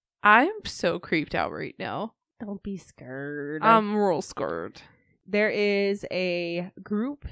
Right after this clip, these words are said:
Speaker 2: in Salem called Spellbound Tours. I have not looked fully into them. I know they do tours, but I don't know if they do ghost tours at this location anymore, 'cause
Speaker 1: Okay.
Speaker 2: it's now a very posh hotel. But their founder and former head investigator Molly Stewart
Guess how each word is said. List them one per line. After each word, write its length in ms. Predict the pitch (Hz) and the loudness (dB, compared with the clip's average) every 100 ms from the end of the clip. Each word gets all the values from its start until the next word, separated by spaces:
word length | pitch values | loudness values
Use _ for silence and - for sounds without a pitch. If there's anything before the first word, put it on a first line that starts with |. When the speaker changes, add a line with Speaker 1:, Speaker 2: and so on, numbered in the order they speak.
| - | -6
Speaker 2:
in 280 | 208 208 294 | -4 -4 -6
Salem 580 | - 156 143 147 214 285 | -8 -8 -6 -6 -8 -8
called 380 | 180 160 160 | -4 -4 -6
Spellbound 880 | - - 165 165 190 175 175 220 - | -10 -6 -2 -2 -2 -4 -4 -8 -12
Tours. 640 | - - - - 320 - - | -14 -8 -6 -6 -8 -12 -6
I 100 | 247 | -4
have 220 | 196 220 | 0 0
not 180 | 269 269 | 2 0
looked 200 | 247 254 | 0 -2
fully 340 | - 254 247 - | -2 -2 -2 -4
into 220 | 214 214 | -6 -4
them. 240 | 220 214 | -4 -2
I 80 | 202 | -2
know 160 | 196 180 | 0 0
they 120 | 175 | -2
do 300 | 165 220 247 | -6 -4 -2
tours, 420 | - 262 247 254 - | -2 -2 -2 -2 -4
but 100 | 226 | -4
I 120 | - - | -2 0
don't 240 | 233 233 | 0 0
know 180 | 214 214 | 0 0
if 80 | 214 | 0
they 100 | 202 | -2
do 160 | 190 | -4
ghost 360 | 180 170 170 - | 0 0 0 -4
tours 380 | 175 170 170 - _ | -4 -2 -4 -8 _
at 220 | 175 - - | -4 -4 -4
this 220 | 170 160 143 | -4 -2 -4
location 480 | 151 147 160 233 | -4 -4 -4 -2
anymore, 460 | 262 320 359 392 403 - | 0 2 2 2 -2 0
'cause 160 | 208 | 2
Speaker 1:
Okay. 80 | 196 | 4
Speaker 2:
it's 160 | 233 - | 0 -4
now 340 | 147 151 147 | -2 -2 -2
a 80 | 160 | -4
very 400 | 160 151 147 143 | -4 -4 -4 -6
posh 480 | - - 135 147 - | -10 -10 -8 -8 -8
hotel. 520 | 170 151 - 104 254 _ _ - | -6 -6 -4 -2 -4 _ _ 0
But 600 | 208 196 185 - - - _ _ | 4 4 2 -4 -18 -18 _ _
their 200 | 190 196 | -2 -2
founder 560 | 220 220 226 165 196 - | 0 -2 -2 -4 -6 -4
and 360 | 208 196 185 180 | 0 0 0 0
former 360 | 220 214 220 | 2 2 2
head 200 | 226 196 | 0 -2
investigator 600 | 190 180 185 - 180 170 | -2 -4 -4 -6 -6 -4
Molly 320 | 170 170 170 | -4 -4 -6
Stewart 720 | 175 - - 175 214 302 - | -8 -12 -8 -4 -4 -4 -12